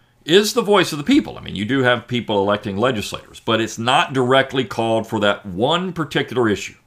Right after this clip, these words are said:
They didn't do this in plebiscite. They didn't do it in a quote-unquote national convention where you just had a few people from each state go and then decide.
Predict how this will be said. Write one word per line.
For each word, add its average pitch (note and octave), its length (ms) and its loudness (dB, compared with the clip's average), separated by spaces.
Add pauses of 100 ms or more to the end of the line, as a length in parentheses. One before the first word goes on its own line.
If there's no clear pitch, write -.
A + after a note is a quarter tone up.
(840)
They - 80 -10
didn't A#2+ 200 -2
do C3+ 100 2
this D3 180 -2
in D3 120 -6
plebiscite. A#2+ 640 0 (680)
They G2 80 -2
didn't C#3 220 0
do D3 180 4
it C#3+ 60 2
in C3+ 100 -4
a C3 60 -4
quote-unquote B2+ 580 0
national B2+ 520 -2
convention G2 480 -4
where A2+ 80 -4
you G#2+ 120 0
just G#2+ 120 -4
had A2 120 0
a G2 40 0
few A#2 200 -6
people A2 280 -6
from G2+ 140 -8
each G#2 200 -4
state G2+ 280 -2
go F2+ 380 -2 (600)
and G#2+ 160 -2
then A2 160 0
decide. F2+ 600 -2